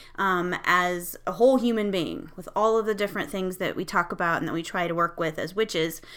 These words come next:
So focus on that this week. Take some time out of each day,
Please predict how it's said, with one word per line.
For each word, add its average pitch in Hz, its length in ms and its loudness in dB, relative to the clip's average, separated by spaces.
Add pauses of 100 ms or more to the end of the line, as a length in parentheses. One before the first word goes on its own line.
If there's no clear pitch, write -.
(220)
So 202 580 2
focus 302 300 6
on 320 200 6
that 269 200 2
this 262 240 0
week. 247 540 -2
Take 262 340 -4
some 262 140 2
time 240 280 0
out 208 300 2
of 190 140 -4
each 269 360 -4
day, 202 360 4